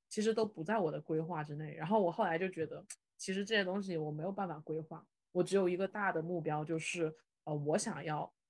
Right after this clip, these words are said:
过一些怎么样的生活，比如说我自己会更加自由，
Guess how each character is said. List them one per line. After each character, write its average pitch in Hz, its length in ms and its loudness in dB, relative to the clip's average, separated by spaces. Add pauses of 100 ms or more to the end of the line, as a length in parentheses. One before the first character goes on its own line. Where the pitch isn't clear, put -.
(260)
过 185 320 8
一 165 80 0
些 160 480 0
怎 - 160 -8
么 147 60 -6
样 160 100 -4
的 156 60 -4
生 151 240 -6
活， 151 120 -8
比 156 120 -10
如 160 80 -6
说 175 180 -2
我 160 140 0
自 160 160 -10
己 156 100 -8
会 156 240 -6
更 180 140 -8
加 170 160 0
自 170 240 -6
由， 127 180 -8